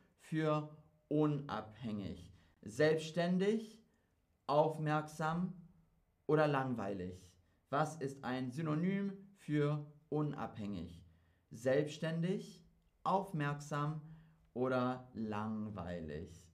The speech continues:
Ähm, also ich hab paar Mal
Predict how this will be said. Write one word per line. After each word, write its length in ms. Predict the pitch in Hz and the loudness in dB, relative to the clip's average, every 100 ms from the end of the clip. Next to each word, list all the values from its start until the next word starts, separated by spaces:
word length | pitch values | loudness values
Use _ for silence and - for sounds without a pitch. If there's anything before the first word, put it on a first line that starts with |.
| _ _ _ - | _ _ _ -6
Ähm, 680 | 110 107 107 110 107 107 - _ _ - - _ _ _ _ - - - - - - - | -4 -2 -4 -4 -6 -10 -18 _ _ -20 -20 _ _ _ _ -20 -20 -20 -20 -20 -20 -8
also 300 | 113 113 110 - | -2 -2 -2 -2
ich 260 | 143 139 | -2 -2
hab 240 | 143 131 - - _ | -4 -4 -6 -20 _
paar 480 | - 143 156 175 175 | -6 0 2 4 2
Mal 600 | 160 151 151 160 190 185 | 2 2 2 2 0 -4